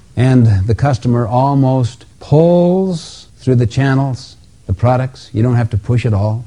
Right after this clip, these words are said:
to a position where we could call customer insistence?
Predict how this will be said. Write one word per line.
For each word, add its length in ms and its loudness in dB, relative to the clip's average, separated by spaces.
to 80 0
a 40 2
position 520 2
where 220 2
we 140 0
could 200 -2
call 460 -2
customer 460 0
insistence? 920 -2